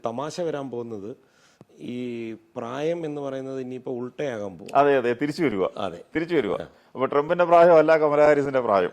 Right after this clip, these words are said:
Speaker 1: അതെ.
Speaker 2: ഏ? അപ്പൊ ചെറുപ്പക്കാരിലേക്ക് വരിക.
Speaker 1: അതെ.
Speaker 2: എപ്പോഴും നമ്മൾ ഈ, ആ, ഈ അടുത്ത സാഹചര്യങ്ങളിൽ നമ്മൾ കണ്ടുവരുന്നതെല്ലാം, എല്ലാം യുവത്വത്തിലേക്കാണ് ഭരണരംഗം എല്ലാം പോകുന്നത്.
Speaker 1: തീർച്ചയായിട്ടും.
Speaker 2: അത് നമ്മുടെ നാട്ടിലായാലും ശരി തന്നെ, ലോകത്ത് എവിടെയായാലും.
Speaker 1: അത് മാത്രമല്ല, ലോകത്തെ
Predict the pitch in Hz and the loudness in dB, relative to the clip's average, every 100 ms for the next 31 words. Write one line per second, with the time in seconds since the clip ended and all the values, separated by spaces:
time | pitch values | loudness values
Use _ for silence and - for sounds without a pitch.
0 | - 101 123 - _ _ - 131 147 151 | -4 -6 -6 -10 _ _ -4 -2 0 0
1 | 156 175 185 196 196 156 120 90 - 98 | 2 4 4 4 2 2 0 -2 -4 -6
2 | 87 - - 123 143 - _ _ - 123 | -6 -10 -8 -8 -10 -16 _ _ -14 -8
3 | 139 135 135 123 113 101 - - - - | -6 -4 -6 -8 -10 -12 -16 -20 -10 -8
4 | 101 107 104 95 85 - - 92 107 - | -6 -6 -6 -10 -14 -20 -12 -8 -6 -4
5 | 143 127 120 123 131 131 120 113 107 107 | -2 0 -2 -2 -6 -8 -8 -8 -8 -6
6 | 113 107 104 92 98 _ _ - 113 123 | -4 -4 -8 -8 -10 _ _ -10 -4 -4
7 | 117 104 113 127 120 113 104 92 90 90 | -4 -6 -6 -8 -8 -6 -6 -6 -8 -8
8 | 87 98 98 98 87 82 82 82 73 71 | -8 -6 -8 -8 -10 -10 -14 -16 -20 -20
9 | 67 - 147 - 113 - 101 92 - 131 | -20 -20 _ -12 -12 -12 -16 -16 -14 -14
10 | 135 151 127 131 147 135 131 120 123 135 | -12 -8 -6 -4 -6 -6 -8 -12 -10 -10
11 | 123 - _ - 135 165 180 196 175 107 | -10 -14 _ -2 2 4 4 4 4 2
12 | 82 _ _ _ 123 143 165 202 170 135 | -2 _ _ _ -8 -6 -4 -4 -2 -4
13 | 123 131 143 143 | -6 -6 -8 -8